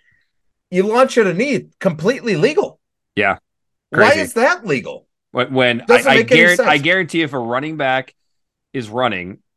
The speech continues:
Speaker 2: and he suddenly was frozen and, and, and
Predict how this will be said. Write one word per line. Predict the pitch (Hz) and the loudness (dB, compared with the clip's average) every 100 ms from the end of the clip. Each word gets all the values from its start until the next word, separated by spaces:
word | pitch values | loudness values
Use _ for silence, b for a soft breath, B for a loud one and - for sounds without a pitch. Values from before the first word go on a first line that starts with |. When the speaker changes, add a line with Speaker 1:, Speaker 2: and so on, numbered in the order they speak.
| _ - | _ -4
Speaker 2:
and | 120 110 107 - | 0 0 -4 -14
he | - 117 | -12 -10
suddenly | 117 147 151 160 | -2 0 0 0
was | 139 113 | -4 -6
frozen | - 113 107 110 135 165 185 _ _ _ - | -8 -6 -4 -4 -4 -6 -10 _ _ _ -6
and, | 120 123 | -4 -2
and, | 120 117 113 | -2 -2 -2
and | 117 110 101 98 | -2 -2 -2 -8